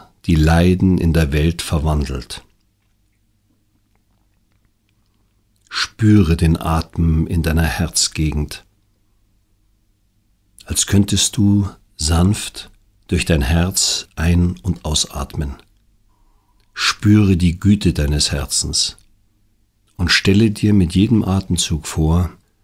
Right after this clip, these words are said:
dass du das Leiden und die Kämpfe eines dieser Wesen mit deinem Herzen berührst.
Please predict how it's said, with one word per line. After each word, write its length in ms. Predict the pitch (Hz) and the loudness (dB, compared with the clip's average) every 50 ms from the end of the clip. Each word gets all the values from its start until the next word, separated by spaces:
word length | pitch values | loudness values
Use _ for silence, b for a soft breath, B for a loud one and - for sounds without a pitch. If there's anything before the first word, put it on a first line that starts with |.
| _ _ _ _ _ _ | _ _ _ _ _ _
dass 240 | - - 85 - - | -6 -2 -2 -2 0
du 120 | - 92 85 | 0 -2 0
das 260 | - 85 78 - - | 0 0 -2 0 0
Leiden 600 | 82 76 78 80 90 95 101 101 117 117 117 117 | 0 0 0 2 2 2 0 0 0 0 0 0
und 220 | - 87 85 - - | 0 -2 -4 -4 -4
die 140 | 85 - | -8 -8
Kämpfe 680 | - - - 98 101 110 113 - - - - 107 95 - - _ | -6 -4 -2 0 0 0 -2 -4 -8 -6 -6 -6 -6 -8 -12 _
eines 460 | - 90 90 95 98 104 107 101 - - | -4 0 2 4 4 4 2 0 -2 -4
dieser 360 | - 110 98 92 87 82 76 | -4 -2 0 0 0 2 2
Wesen 560 | 82 80 82 87 90 90 90 92 90 90 - - _ _ _ _ _ _ _ _ _ _ _ _ _ _ _ | 2 2 2 2 2 2 2 2 2 0 -2 -8 _ _ _ _ _ _ _ _ _ _ _ _ _ _ _
mit 220 | - 78 - - - | -8 -8 -6 -2 0
deinem 300 | 85 87 90 98 95 87 | 2 4 4 4 4 4
Herzen 500 | 82 82 82 80 - - - - 87 76 | 2 2 2 0 -2 -2 -2 0 0 0
berührst. 680 | 85 80 73 76 71 65 65 - - - - - - | 0 -2 -2 -4 -4 -4 -4 -4 -4 -4 -8 -12 -20